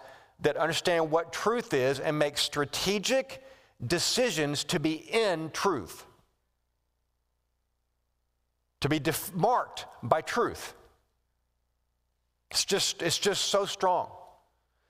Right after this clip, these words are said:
And remember, this is what Jesus is praying right before he dies. This isn't light stuff. "Lord, make them holy in the realm of your truth. To the degree that they exist in the realm of what is real and not what is not real, they're gonna be holy."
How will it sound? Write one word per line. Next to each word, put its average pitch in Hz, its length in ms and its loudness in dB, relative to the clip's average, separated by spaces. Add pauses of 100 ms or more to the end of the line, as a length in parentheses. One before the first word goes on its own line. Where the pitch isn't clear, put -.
(140)
And 147 120 4
remember, 180 200 0
this 175 160 0
is 202 60 -2
what 226 140 2
Jesus 214 300 0
is 180 100 0
praying 226 360 2
right 202 180 2
before 190 280 2
he 185 60 0
dies. 180 400 2
This 160 180 -2
isn't 196 280 0
light 185 220 2
stuff. - 260 0 (220)
"Lord, 185 340 2 (400)
make 175 320 2
them 233 160 2
holy 208 600 0
in 175 140 2
the 156 80 2
realm 190 580 2
of 170 300 0
your 160 120 0
truth. 156 480 0
To 156 120 -2
the 143 100 0
degree 139 320 0
that 226 100 -2
they 208 100 2
exist 147 500 -2 (300)
in 160 100 0
the 156 80 0
realm 175 420 2
of 196 120 0
what 170 180 2
is 131 100 -6
real 160 680 0
and 156 140 0
not 175 200 2
what 196 140 2
is 147 120 -4
not 175 320 2
real, 139 380 0 (260)
they're 170 180 2
gonna 220 180 0
be 208 120 2
holy." 208 440 2